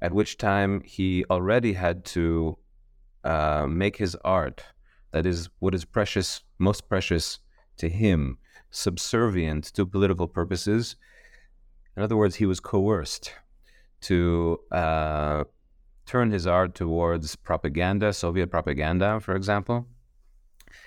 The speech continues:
He was coerced to, um, paint a huge mural of, uh, Stalin.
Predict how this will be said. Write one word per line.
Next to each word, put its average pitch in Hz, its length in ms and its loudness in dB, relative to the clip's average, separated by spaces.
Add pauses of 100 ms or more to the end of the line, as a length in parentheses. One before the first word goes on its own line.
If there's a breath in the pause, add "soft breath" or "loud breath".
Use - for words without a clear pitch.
He 87 260 2
was 82 280 0
coerced - 880 0
to, 80 540 2 (480 loud breath)
um, 76 920 -2 (580)
paint 95 360 2
a 78 60 2
huge 101 720 0 (220)
mural 95 560 2
of, 69 560 -4
uh, - 180 -8
Stalin. 104 760 0